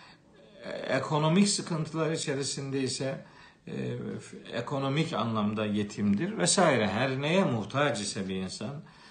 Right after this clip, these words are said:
o muhtaç olduğu şeyden yoksun olmasına yetimlik denilir. Bizim de yetimliği böyle kapsamı oldukça geniş bir çerçevede düşünüp anlamamız ve meseleye öyle bir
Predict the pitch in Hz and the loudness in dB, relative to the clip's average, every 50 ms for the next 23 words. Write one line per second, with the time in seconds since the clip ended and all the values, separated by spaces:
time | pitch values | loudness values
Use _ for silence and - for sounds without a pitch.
0 | - - - - - - _ _ - 151 143 139 135 120 - - 175 180 165 131 | -20 -20 -20 -20 -20 -20 _ _ -4 -4 -2 -2 -2 -2 -2 0 0 0 2 2
1 | 143 135 131 123 117 131 127 123 - - 120 113 107 117 113 107 104 104 120 120 | 2 2 0 0 0 -2 -2 -2 -2 -2 -2 -4 -2 -2 -2 0 0 0 0 0
2 | - - - 175 156 127 117 110 107 107 104 101 - 190 180 160 123 110 - - | -2 -4 -4 -2 -2 0 0 0 0 0 -2 -2 -4 -4 -4 -4 -4 -6 -6 -4
3 | 120 110 104 101 101 - - 104 95 95 92 110 151 190 180 - - _ _ - | -2 0 0 -2 -2 -2 -2 -2 -2 0 -2 -2 -2 -4 -4 -6 -14 _ _ -20
4 | - - - - - - - _ _ _ _ 151 147 151 185 190 175 127 113 110 | -20 -20 -20 -20 -20 -20 -20 _ _ _ _ -8 -4 0 0 2 2 4 4 2
5 | 107 104 - - - - _ - 107 113 127 127 - - 147 139 139 139 135 131 | 2 0 -4 -12 -20 -20 _ -8 -6 -6 -4 -6 -4 -6 -4 -4 -4 -4 -2 -2
6 | 139 135 143 170 185 151 127 143 160 160 143 120 117 123 180 202 - - - _ | -2 0 0 0 0 -2 -2 0 0 2 2 2 0 -2 -2 -6 -8 -14 -20 _
7 | _ _ _ _ _ _ _ _ _ _ _ _ _ _ _ _ _ _ - - | _ _ _ _ _ _ _ _ _ _ _ _ _ _ _ _ _ _ -20 -20
8 | - - - - - _ _ - 139 131 - - 156 156 147 139 135 127 - 165 | -20 -20 -20 -20 -20 _ _ -4 -2 -2 0 0 0 0 2 2 0 0 -2 -6
9 | - - 131 117 101 104 120 127 160 156 - - 110 - - - 117 113 110 107 | -4 -2 -2 -2 0 0 0 2 2 0 -2 -4 -4 -6 -4 -2 0 0 0 -2
10 | - 117 110 110 107 101 107 104 98 98 - - - - - - _ _ - 107 | 0 0 2 2 2 2 0 0 -2 -4 -6 -14 -20 -20 -20 -20 _ _ -10 -6
11 | 123 127 - - 127 104 113 107 - - 101 107 107 107 107 107 110 147 170 170 | -4 -2 -2 -2 -2 -4 -4 -4 -4 -2 -2 0 0 2 2 0 0 -2 -4 -4
12 | - 123 117 127 127 - 87 - 123 117 - 127 110 110 120 131 139 175 202 - | -4 -4 -2 -2 -2 -2 -4 -6 -6 -6 -4 -4 -2 -2 -2 -2 -2 -4 -6 -10
13 | - - - - - _ _ - - 165 175 160 143 117 113 127 135 127 - | -14 -20 -20 -20 -20 _ _ -2 0 2 4 4 4 2 2 0 -2 -2 -6